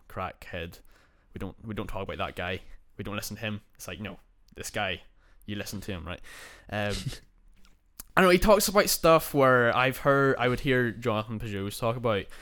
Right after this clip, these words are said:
Speaker 1: and someone who's never heard of that side of Christianity before is like,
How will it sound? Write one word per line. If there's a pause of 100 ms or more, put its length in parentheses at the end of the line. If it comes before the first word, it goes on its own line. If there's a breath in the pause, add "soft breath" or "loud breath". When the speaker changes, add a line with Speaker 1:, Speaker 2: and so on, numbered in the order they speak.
(180 loud breath)
Speaker 1:
and
someone
who's
never
heard
of
that
side
of
Christianity
before
is
like,